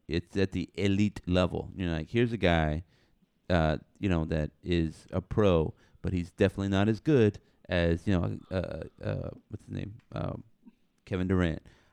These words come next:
How do I guard th-, this guy, right? And Kevin Durant's smart. You know, it's, it's just a different level. You're just at the highest level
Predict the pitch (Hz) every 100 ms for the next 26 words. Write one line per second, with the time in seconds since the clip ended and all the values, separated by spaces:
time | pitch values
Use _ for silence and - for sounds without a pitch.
0 | _ 110 117 131 127 117 110 98 101 101
1 | 87 90 87 87 87 78 80 82 78 76
2 | 82 78 - 95 98 92 92 87 - 101
3 | 95 - 110 101 95 - - - 110 -
4 | 131 151 117 127 - 101 98 85 95 95
5 | 95 95 98 92 92 101 104 104 101 95
6 | 87 82